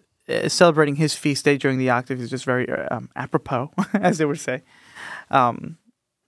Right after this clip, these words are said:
and then the next day, the Feast of the Holy Innocents, those who were killed under Herod, um, by his decree to kill any, any boy under two years old, uh, within his kingdom.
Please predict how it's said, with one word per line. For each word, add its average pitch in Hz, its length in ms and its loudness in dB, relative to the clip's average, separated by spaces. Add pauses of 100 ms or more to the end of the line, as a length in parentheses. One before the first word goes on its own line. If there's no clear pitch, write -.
(300)
and 165 180 4
then 147 200 2
the 139 60 0
next 135 220 0
day, 131 140 2
the 131 60 -2
Feast - 240 -4
of 120 40 -8
the 127 80 -2
Holy 127 220 -2
Innocents, 151 600 -2
those 135 340 0
who 131 160 -4
were 123 320 -4 (480)
killed 151 260 4
under 131 220 -2
Herod, 139 440 2 (200)
um, 117 380 -8 (580)
by 131 100 -2
his 131 160 -6
decree 131 400 -4
to - 140 -14
kill 127 280 -2
any, 127 300 -2 (380)
any 156 160 0
boy 143 340 2
under 143 160 -4
two 147 220 -6
years 139 200 -2
old, 135 240 -4 (600)
uh, 123 320 -2 (180)
within 139 200 -6
his 127 100 -4
kingdom. 139 400 -8